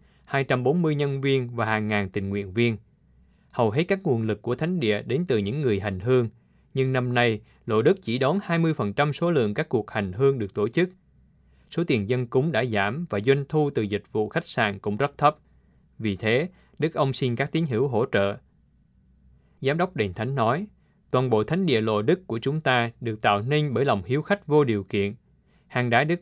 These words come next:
Mẹ cũng là nơi chào đón các bệnh nhân, cơ sở hạ tầng cho những người trẻ, đàn thánh giá, đền thờ và các nhà nguyện." Giải thích về số tiền được dâng tặng cho Đền Thánh,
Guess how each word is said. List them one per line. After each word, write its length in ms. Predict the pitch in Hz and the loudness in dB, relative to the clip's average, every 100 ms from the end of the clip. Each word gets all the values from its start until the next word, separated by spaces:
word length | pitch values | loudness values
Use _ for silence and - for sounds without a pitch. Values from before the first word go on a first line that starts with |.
| - | -2
Mẹ 300 | 113 98 107 - | -2 -2 -4 -6
cũng 180 | 104 147 | -4 2
là 140 | 113 | 2
nơi 200 | 107 143 | 4 2
chào 220 | 135 101 | 4 2
đón 180 | 98 113 | 2 0
các 200 | 175 175 | 0 0
bệnh 200 | 107 101 | -2 -2
nhân, 260 | 123 120 113 - _ _ | 0 0 -2 -10 _ _
cơ 140 | - 156 | -2 0
sở 160 | 147 | 2
hạ 220 | 147 98 98 | 2 0 2
tầng 220 | 107 104 | 0 2
cho 80 | 135 | 0
những 240 | 147 123 | 0 0
người 160 | 147 101 | 0 0
trẻ, 400 | - 104 98 147 - - | 0 0 0 -2 -10 -6
đàn 220 | 113 90 | -4 -4
thánh 240 | - 131 | -6 -6
giá, 380 | 131 113 120 185 208 _ - | -2 0 0 -2 -8 _ -6
đền 220 | 110 98 | -4 -4
thờ 320 | 92 101 98 90 - | -2 -2 -2 -4 -6
và 120 | 98 | -4
các 220 | 143 - | -2 -2
nhà 120 | 120 | -2
nguyện." 360 | 98 101 98 113 - _ _ _ _ _ _ _ _ _ _ - | -2 -2 -2 -4 -14 _ _ _ _ _ _ _ _ _ _ -6
Giải 160 | 117 | -2
thích 160 | 120 180 | -2 0
về 120 | 107 | 0
số 180 | - 160 | 0 0
tiền 240 | 175 110 | 2 0
được 180 | 104 92 | 0 -2
dâng 180 | 139 135 | 0 0
tặng 220 | 127 98 | 0 -2
cho 120 | 127 | 0
Đền 200 | 127 95 | 2 0
Thánh, 300 | 92 104 135 | 0 -4 -2